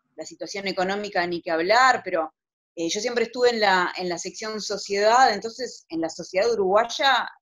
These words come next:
estaban pasando, era un descalabro, digamos, ¿no? Y, y empecé a trabajar como colaboradora, después ya un año y pico después como periodista de planta,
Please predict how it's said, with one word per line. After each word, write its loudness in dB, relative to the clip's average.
estaban -6
pasando, -6
era -4
un 0
descalabro, 4
digamos, 4
¿no? -4
Y, -8
y -2
empecé 0
a 2
trabajar 0
como -4
colaboradora, 4
después -6
ya 0
un -6
año -8
y -20
pico -10
después -10
como -8
periodista -6
de -2
planta, -4